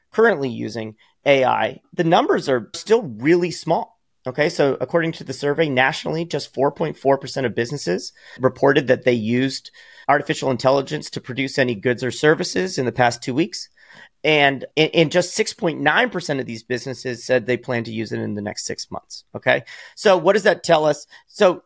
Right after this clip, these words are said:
you have to read this all with a grain of salt. There are certain areas of the economy and of business that are already using Chat G P T and A I and all of the different sort of iterations of these models in a major way.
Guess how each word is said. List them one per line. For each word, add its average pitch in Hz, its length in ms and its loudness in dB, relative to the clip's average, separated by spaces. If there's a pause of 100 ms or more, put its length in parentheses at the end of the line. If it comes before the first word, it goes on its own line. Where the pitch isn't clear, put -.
(120)
you 202 100 6
have 208 120 4
to 175 80 -8
read 156 220 2
this 143 180 -2
all 139 120 4
with 123 120 -4
a 113 40 -8
grain 117 180 -2
of 110 60 -8
salt. - 400 -2
There 135 160 2
are 127 60 -2
certain 147 520 0 (680)
areas 151 760 2
of 113 140 -2
the 120 100 -6
economy 127 480 0
and 120 100 -4
of 104 140 -12
business 131 360 -2
that 117 120 -2
are 113 220 -2
already 139 460 4
using 117 380 -8
Chat 117 280 0
G 113 80 -14
P 117 180 -16
T 113 320 -10
and 107 100 -8
A 117 220 -2
I 110 220 2
and 107 160 -4
all 113 160 4
of 101 80 -6
the 104 80 -12
different - 300 -8
sort 107 180 -6
of 104 100 -10
iterations 104 480 -4
of 92 60 -16
these 98 200 -12
models 104 380 2 (220)
in 139 100 4
a 131 80 2
major 117 540 0
way. 104 260 0